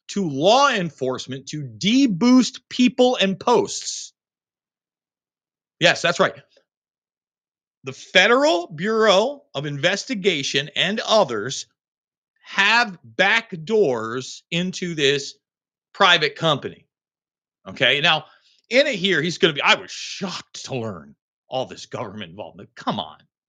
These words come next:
you were shocked? Oh, you're, this is a guy on the inside the, the largest defense contractor,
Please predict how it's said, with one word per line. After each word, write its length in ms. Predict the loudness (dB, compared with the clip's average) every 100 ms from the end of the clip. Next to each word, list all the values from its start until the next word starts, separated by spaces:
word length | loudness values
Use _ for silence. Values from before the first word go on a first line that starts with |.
| _ -8
you 100 | -4
were 120 | -4
shocked? 720 | -4 -4 0 2 2 -2 -18 -8
Oh, 140 | -6
you're, 160 | -6 -10 -14 -20 -4
this 140 | -2
is 40 | 0
a 40 |
guy 260 | 2 4 4
on 80 | 0
the 140 | 0
inside 720 | 0 0 2 4 4 2 -4 _ _ _ _ _ _
the, 140 | -6 -2
the 140 | 0
largest 520 | 2 2 2 -2 -8
defense 460 | -10 0 2 2 -2
contractor, 1000 | -2 0 0 0 2 2 0 -4 -6 -8